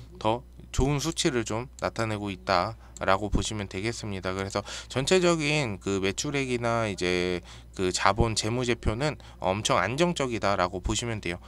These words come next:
그래서 망할 이유가 없다는 거죠, 거겠죠. 어, 그래서 그렇게 보시면 되고, 추가적으로 이제 어쨌든 간에 상승이 나오려면 한국조선해양은 수주밖에는 없어요. 지금은 현재로서는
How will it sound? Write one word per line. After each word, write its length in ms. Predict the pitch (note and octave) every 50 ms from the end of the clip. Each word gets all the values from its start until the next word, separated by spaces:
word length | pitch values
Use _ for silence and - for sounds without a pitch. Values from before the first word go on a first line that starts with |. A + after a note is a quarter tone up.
| - -
그래서 220 | - A2 G#2+ A2 G#2
망할 380 | G2+ G#2 A2+ C3+ E3 F3+ E3+
이유가 240 | E3 D3+ C#3 B2+ A#2+
없다는 420 | F2+ E2+ - - D3 D#3 D3+ C#3 G#2+
거죠, 220 | F2+ E2+ - -
거겠죠. 560 | - - G2 G#2 B2 - - - D#2+ F#2 - - - - - -
어, 180 | F2 F2 E2+ F#2+
그래서 240 | G2 F#2 F#2 -
그렇게 280 | F#2+ - A2+ A2 - A2
보시면 400 | - - A2+ - C3 C3 C3 A2+
되고, 340 | - F2+ F2+ A#2+ C3+ B2 - - - - - - -
추가적으로 680 | - - F#3+ G#3 G#3 F#3 G3+ G3 - F#3 E3 D#3 C3+
이제 260 | A2 G2+ G#2+ G#2 G#2
어쨌든 460 | G2 E2 F#2+ - - B2 - - A2+
간에 220 | A2 A2+ G#2+ G#2+ G#2
상승이 400 | - D3+ E3+ E3+ - F#3 F3 B2+
나오려면 400 | F#2+ E2+ G2 A2+ A2+ G#2 G#2+ B2
한국조선해양은 800 | D#3 E3 D#3+ - G#2+ G2+ G#2 A#2+ B2 A#2+ A2+ G#2+ A2 B2+ D3+ D#3
수주밖에는 720 | - - A3 A3+ - C4+ C4 B3 G#3+ - - D#3 C#3+ B2 F2+
없어요. 320 | F2 - - A#2 G#2 G#2
지금은 560 | G#2+ - - A2+ A2 A2+ G2 F#2 F#2 G2 G#2+
현재로서는 720 | B2+ D3+ D#3+ D#3 E3+ E3 D3+ C3 - C3 B2 C#3 D#3+ D3